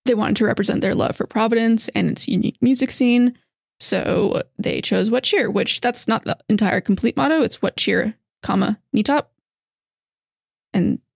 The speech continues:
you know, recently there's not been a whole lot to be cheery about. So, like, what cheer? No cheer? No cheer. No cheer. So they say, "We changed our name because we acknowledge the What Cheer motto represents an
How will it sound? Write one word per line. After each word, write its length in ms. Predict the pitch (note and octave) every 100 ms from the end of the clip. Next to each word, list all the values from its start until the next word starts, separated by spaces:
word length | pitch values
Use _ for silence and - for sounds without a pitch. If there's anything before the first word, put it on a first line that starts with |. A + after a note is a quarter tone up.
| _ _ _ _ _ _
you 80 | C#4
know, 80 | C#4+
recently 760 | D#4 E4 F#4 D#4 F4+ F4+ F#4 - _
there's 260 | A#3+ D4 C#4
not 180 | C#4+ C4+
been 100 | D4
a 60 | B3+
whole 200 | B3+ B3+
lot 260 | A#3+ A#3
to 80 | -
be 120 | B3+
cheery 400 | A3+ - A#3+ B3
about. 400 | B3+ C4 C4+ C#4 - - _
So, 140 | - G3+
like, 100 | G3
what 240 | G#3 A3
cheer? 280 | - C#4 C#4
No 180 | B3+ A3+
cheer? 440 | - C4 C4 C4+ - _ _ _
No 120 | A#3+
cheer. 340 | A3+ G#3 G#3 A3 _ _ _ _ _ _ _ _ _ _ _
No 140 | A3 G#3+
cheer. 220 | - G#3 - _ -
So 120 | D4
they 120 | C#4
say, 220 | C#4+ D4 C4+
"We 100 | A#3
changed 360 | - C#4 D4+
our 100 | F4+
name 200 | D#4 -
because 300 | G3 - G#3+
we 80 | G3
acknowledge 560 | F#3+ G3 F#3 F#3 G3+ -
the 220 | - -
What 300 | F3+ G3+ -
Cheer 300 | - C#4 C#4
motto 300 | A#3 - G3+
represents 480 | - - G#3 - F#3
an 80 | -